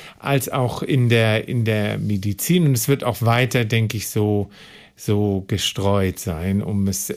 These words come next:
ja, um eben so ein bisschen diese Breite auch zu haben und zu halten.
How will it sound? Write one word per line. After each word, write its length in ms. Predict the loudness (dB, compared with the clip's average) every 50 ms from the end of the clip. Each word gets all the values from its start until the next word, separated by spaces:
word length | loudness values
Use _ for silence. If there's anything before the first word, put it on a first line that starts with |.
| -10 -6
ja, 260 | -4 -2 -2 -2 -4 -8 -8
um 280 | -2 0 0 2 2 2
eben 1200 | 2 0 0 2 0 0 2 0 0 0 -2 -4 -6 -8 -10 -10 -8 -8 -6 -6 -4 -6 -6 -4 -2
so 80 | 0 0
ein 80 | 2
bisschen 380 | 2 0 0 0 0 0 0 0
diese 220 | 0 0 0 0 -2
Breite 680 | -2 -2 -4 -2 0 0 0 0 0 -2 -4 -6 -6 -6
auch 120 | -10 -12
zu 280 | -14 -14 -14 -14 -14 -14
haben 240 | -14 -12 -12 -10
und 120 | -10 -10 -10
zu 180 | -8 -10 -10 -10
halten. 300 | -12 -16 -16 -16 -16 -18